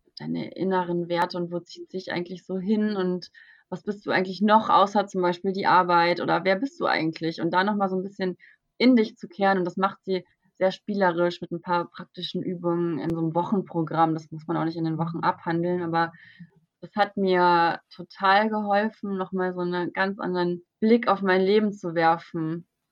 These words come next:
Auch natürlich ernsthaftig, aber auch noch mal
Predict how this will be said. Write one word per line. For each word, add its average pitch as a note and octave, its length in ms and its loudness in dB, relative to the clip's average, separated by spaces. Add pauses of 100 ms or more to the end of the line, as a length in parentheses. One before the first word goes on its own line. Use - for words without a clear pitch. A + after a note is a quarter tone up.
(140)
Auch F3+ 200 -2
natürlich F#3 440 -4
ernsthaftig, A3+ 800 0
aber F3 340 0
auch F#3+ 120 -4
noch G3 160 -4
mal F3+ 340 -2